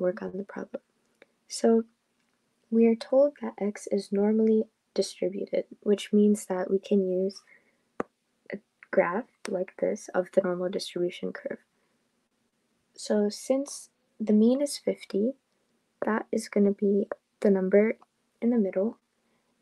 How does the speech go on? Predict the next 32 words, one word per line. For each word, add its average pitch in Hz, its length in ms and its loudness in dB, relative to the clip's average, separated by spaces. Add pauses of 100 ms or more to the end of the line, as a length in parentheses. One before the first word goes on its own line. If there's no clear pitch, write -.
(180)
and 208 360 2 (100)
since 214 340 -2
the 208 80 0
standard 196 420 -2
deviation 202 640 -2
is 254 180 -6
seven, 202 600 -2 (960)
each, 277 460 -4 (280)
um, 196 460 0 (460)
standard 220 400 2
deviation, 190 640 -2 (160)
depending 202 340 -2
on 196 80 -2
what 185 140 -6
direction 196 340 -2
you 196 80 0
go, 208 120 0
is 208 180 -2
either 190 100 2
gonna 190 160 -4
be 196 240 -6 (500)
seven 180 440 -8
more 220 260 4
than 247 160 -2
fifty 226 320 -4
or 185 80 -2
seven 180 320 -6
less. - 220 -10
So - 160 -6
for 185 120 2
example, 180 600 0 (540)
this - 400 4